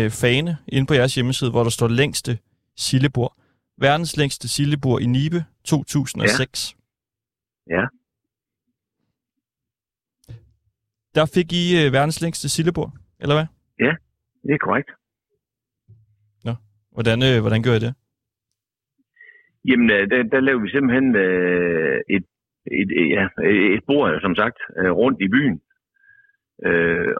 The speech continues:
Speaker 2: og der skulle så være, øh, der var jo en eller anden, nu, nu kan jeg ikke blive med at huske detaljerne, men der var selvfølgelig en eller anden fra, fra, ja, Guinness rekordbog, som, eller Guinness, der, der var med som observatør.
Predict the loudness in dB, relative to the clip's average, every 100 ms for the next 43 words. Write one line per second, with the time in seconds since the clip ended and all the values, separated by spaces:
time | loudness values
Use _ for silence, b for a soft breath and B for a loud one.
0 | 0 2 0 0 -2 0 0 2 0 -2
1 | 0 0 -2 -14 -10 -4 -4 -6 _ _
2 | _ -2 0 2 2 2 2 2 2 2
3 | -2 -6 -10 -8 -6 0 2 2 0 2
4 | 2 0 -2 -4 -2 0 0 0 0 0
5 | 2 2 0 2 2 2 2 2 0 0
6 | 0 0 -2 -4 -8 -14 _ _ _ B
7 | B B B B B B B B B B
8 | B _ _ -10 -2 0 2 0 0 0
9 | 0 -2 B B B _ 2 4 2 -2
10 | -4 -2 0 0 0 0 0 -4 -12 -4
11 | -2 -2 -6 _ -8 -6 -2 0 0 -2
12 | B _ -6 -2 0 2 2 0 0 -2
13 | -2 0 -4 -4 -2 -2 0 0